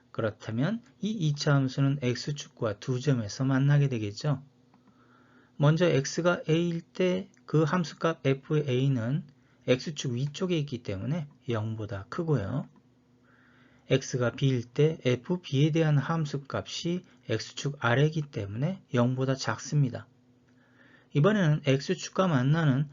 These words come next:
X가 베타일 때 베타에 대한 함수값 E는 영이 되겠죠. 이렇게, 어, 이 차 함수 Fx를 우리가 X축을 기준으로,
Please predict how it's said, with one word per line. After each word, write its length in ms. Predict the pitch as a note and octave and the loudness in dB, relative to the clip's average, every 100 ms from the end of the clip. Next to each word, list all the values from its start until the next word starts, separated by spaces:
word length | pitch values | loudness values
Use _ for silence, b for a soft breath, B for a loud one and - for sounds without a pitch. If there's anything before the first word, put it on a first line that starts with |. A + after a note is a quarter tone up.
| - | -6
X가 560 | - A#2 - C#3 C3+ C3 | -2 -2 -2 -2 0 0
베타일 600 | - A#2+ B2 D3+ C#3 C3 | -2 -4 -2 2 2 2
때 420 | - G2+ A2+ D3+ b b b b | -6 -4 -4 -6 b b b b
베타에 480 | - B2 - D#3+ D#3+ | 0 0 0 2 2
대한 220 | D3+ D3+ | 4 4
함수값 720 | D3 D3+ D#3+ D3+ D3 - - - _ - | 2 0 -2 -2 -6 -6 -6 -6 _ -4
E는 280 | A#2+ A#2+ F3+ - _ - | 0 2 0 -4 _ -4
영이 280 | G#2 G#2 A#2 | -2 0 0
되겠죠. 500 | A2 F#2+ - D#3 D3 - _ _ _ _ _ _ _ - b b b b b b b - | -2 -6 -8 -6 -6 -10 _ _ _ _ _ _ _ -20 b b b b b b b 0
이렇게, 540 | C#3 F#3 - C3+ F#3+ - b b b _ - | 4 4 6 4 4 -2 b b b _ -4
어, 220 | A2+ A2+ | -2 -2
이 140 | C#3 E3 | 0 -2
차 200 | - F3 | 2 2
함수 240 | F3 D3+ | 2 4
Fx를 1000 | D3+ B2+ - F3+ E3+ - C#3+ A2+ B2 F3 - - _ - _ C#3 | 4 4 2 2 2 2 2 4 2 0 -4 -20 _ -20 _ 2
우리가 280 | C3+ D#3 - | 6 4 4
X축을 680 | C3+ C#3 G3+ G3 G3+ G3 | 0 0 -4 -4 4 4
기준으로, 520 | F#3+ C3+ C3 A#2 G2+ | 4 0 2 0 -2